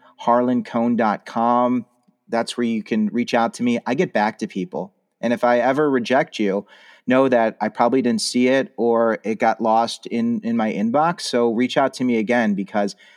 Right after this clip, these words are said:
I really care. Oh, and this is the last thing, Max. If I don't get back to you, you could, you could write, "I thought you cared"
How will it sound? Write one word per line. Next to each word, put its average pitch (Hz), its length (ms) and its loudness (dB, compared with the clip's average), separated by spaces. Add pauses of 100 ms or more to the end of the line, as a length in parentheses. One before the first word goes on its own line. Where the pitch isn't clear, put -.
(120)
I - 20 0
really 120 240 2
care. 107 480 0
Oh, 139 160 4
and 120 100 0
this 120 140 -2
is 120 80 -2
the 113 80 2
last 110 240 2
thing, 107 120 0
Max. 95 260 -4 (480)
If - 100 0
I 135 60 6
don't 156 120 4
get 165 100 0
back 139 220 4
to - 120 -2
you, 110 260 0 (220)
you 127 120 2
could, 127 240 0
you 135 100 2
could 123 140 0
write, 123 340 2 (160)
"I 120 100 2
thought 127 360 2
you 120 80 0
cared" 107 420 -2